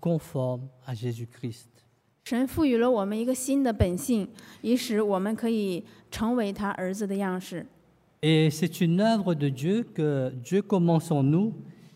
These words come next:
Speaker 1: et qui est continuelle jusqu'au retour de Jésus.
Speaker 2: 这是神在我们里面开始的工作，而且神会，呃，一直继续在我们的里面做工，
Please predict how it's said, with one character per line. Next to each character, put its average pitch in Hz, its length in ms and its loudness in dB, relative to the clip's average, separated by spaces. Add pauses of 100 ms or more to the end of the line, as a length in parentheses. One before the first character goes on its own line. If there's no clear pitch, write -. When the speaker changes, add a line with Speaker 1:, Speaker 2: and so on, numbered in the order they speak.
(100)
Speaker 1:
et 170 120 -4
qui - 260 -2
est 170 300 -4
continuelle 170 1120 4
jusqu'au 160 920 -2
retour 135 640 -2 (180)
de 120 120 -2
Jésus. 113 540 -4 (600)
Speaker 2:
这 311 140 4
是 285 340 2 (240)
神 220 480 -4
在 247 200 0
我 202 120 -2
们 202 140 -4
里 196 140 -4
面 202 260 -4
开 214 200 -4
始 208 140 -6
的 175 120 -6
工 208 240 -6
作， 208 260 -2 (220)
而 247 120 -2
且 233 140 2
神 214 260 0
会， 233 240 4 (380)
呃， 208 240 -2
一 294 160 8
直 226 300 0
继 285 280 4
续 254 300 2
在 254 160 2
我 233 80 2
们 190 100 -4
的 214 120 0
里 196 160 -2
面 202 260 -2
做 233 180 2
工， 233 320 2